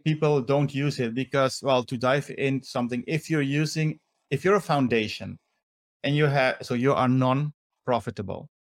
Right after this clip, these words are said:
but you use an image and you print it on a brochure, you go to a printer, and that printer is a com-, is a, is a commercial entity. So now you're getting into murky legal ground.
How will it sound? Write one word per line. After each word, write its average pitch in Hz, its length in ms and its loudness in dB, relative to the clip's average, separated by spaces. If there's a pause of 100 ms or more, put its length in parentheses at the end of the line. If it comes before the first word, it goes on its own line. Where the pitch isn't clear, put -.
(260)
but 120 440 2 (340)
you 131 100 2
use 160 320 2
an 139 80 0
image 151 640 0
and 139 160 0
you 127 100 0 (120)
print 156 340 2
it 131 240 0
on 120 320 0
a 110 320 0
brochure, 120 500 -2
you 147 120 -2
go 123 160 2
to 117 220 -4
a 107 40 -2
printer, 131 640 0
and 170 160 0
that 131 180 0
printer 139 640 0 (540)
is 139 240 0
a 131 60 -4
com-, 127 340 -2
is 127 320 0
a, 117 500 0
is 127 180 -6
a - 60 -10
commercial 120 480 -2
entity. 127 540 -4 (880)
So 135 160 0
now 147 220 6
you're 196 180 4
getting 143 340 2
into 147 220 2
murky 127 340 2
legal 117 340 2
ground. 98 440 -2